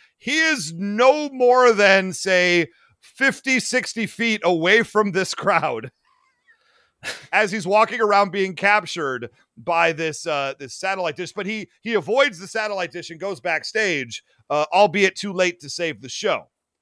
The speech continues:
Now, <laughs> amazingly, uh, Mister Stubbs at his machine sees a hat bobbing up and down alongside a set of cars. He immediately uses his machine to grab the person wearing the hat,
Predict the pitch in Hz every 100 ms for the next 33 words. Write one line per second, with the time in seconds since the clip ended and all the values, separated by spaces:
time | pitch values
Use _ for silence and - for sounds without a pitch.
0 | - 139 196 208 165 - _ _ _ _
1 | - 160 - 131 _ _ _ 855 807 906
2 | 762 _ 165 - 247 247 285 294 202 170
3 | 135 107 71 _ _ _ _ 147 143 202
4 | - 269 - - 220 180 151 185 180 165
5 | - 220 165 101 95 _ _ - - 254
6 | 233 127 185 196 160 240 254 254 143 208
7 | 220 214 226 214 - _ - 202 196 196
8 | 190 190 180 175 180 170 202 190 170 -
9 | 202 156 - 214 165 110 113 - - _
10 | _ _ _ - 220 208 254 254 233 208
11 | 226 233 185 190 175 190 220 202 190 160
12 | 202 202 170 - 165 143 151 139 135 165
13 | 160 143 120 196 165